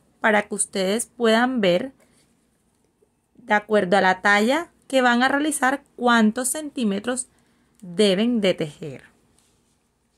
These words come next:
Entonces, miren, les explico. Aquí tenemos una punta, acá tenemos otra y acá tenemos otra. Aquí se van generando los aumentos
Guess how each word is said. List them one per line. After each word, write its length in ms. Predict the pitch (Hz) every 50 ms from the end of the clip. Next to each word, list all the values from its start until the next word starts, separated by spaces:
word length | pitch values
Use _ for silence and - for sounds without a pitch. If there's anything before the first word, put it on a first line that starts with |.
| _ _ _ _ _ _ _
Entonces, 440 | _ _ 190 185 180 - 214 220 -
miren, 360 | - 190 175 156 151 143 165
les 160 | 175 175 165 -
explico. 600 | 180 - - _ - 156 156 147 - _ 175 170 156 147 _ _ _ _ _ _ _ _ _ _ _ _ _ _ _ _ _ - _ _ _ _ _ _ _ _ _ _ _ _ _ _
Aquí 580 | - 220 240 240 _ - 277 277 320 370 427 _ _ _ _ _ _ _ _ _ _ _ _ _ _ _
tenemos 420 | 240 247 220 208 190 190 202 -
una 240 | 190 170 170 160 -
punta, 560 | - 294 311 311 302 285 - 277 277 294 277 - _ _ _ _ _ _
acá 280 | - 190 - - 170
tenemos 420 | - 175 175 170 170 170 196 - -
otra 380 | 285 294 294 - 311 311 - _ _
y 160 | - - 226 214
acá 380 | 202 196 - 226 285 - - _
tenemos 480 | _ 233 214 190 175 175 175 170 - - _
otra. 400 | 175 160 160 - - 165 170 - _ _ _ _ _ _ _ _ _
Aquí 360 | _ 226 240 240 247 269 269 262
se 140 | - 302
van 200 | 285 262 247 247
generando 520 | 220 233 247 247 233 226 214 208 208 214 226
los 320 | 226 226 233 247 262 254 -
aumentos 680 | - 277 269 247 214 190 185 185 - 269 269 - -